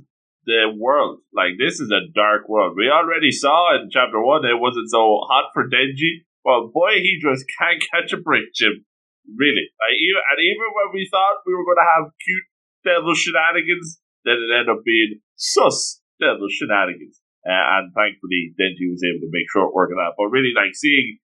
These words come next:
he can't catch a break, even Makima, uh, playing mind games here. So I thought that was very interesting, setting up that relationship as well. And really just going forward, I'm looking forward to more of this build-up with this public safety devil hunter thing and really how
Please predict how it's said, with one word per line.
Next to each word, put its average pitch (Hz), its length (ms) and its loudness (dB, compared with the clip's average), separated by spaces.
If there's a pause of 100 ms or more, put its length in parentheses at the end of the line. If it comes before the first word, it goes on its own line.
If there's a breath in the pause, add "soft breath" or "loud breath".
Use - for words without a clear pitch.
he 120 120 -6
can't 180 240 0
catch 170 200 0
a 131 80 -16
break, 151 320 2
even 131 280 2
Makima, 160 640 -2 (280)
uh, 190 160 2 (120)
playing 156 420 0
mind 156 420 0
games 185 360 -4
here. 185 240 0
So 139 200 2
I 110 80 2
thought 117 160 2
that 113 160 2
was 104 120 -8
very 104 280 2
interesting, 104 440 -2
setting 101 280 0
up 95 140 -12
that 104 180 2
relationship 95 600 -10
as 85 120 -20
well. 92 240 4 (240)
And 139 120 2
really 175 200 2
just 131 160 0
going 156 320 0
forward, 127 320 0
I'm 104 160 2
looking 107 320 -4
forward 104 340 2
to 98 120 0 (400)
more 113 480 4
of 104 160 0
this 104 240 -2
build-up 104 400 0
with 117 240 -4
this 101 140 -10 (100)
public 107 320 0
safety 101 640 -2
devil 98 400 2
hunter 101 320 -2
thing 95 160 -2 (160)
and 90 80 -6
really 98 240 -2
how 101 160 2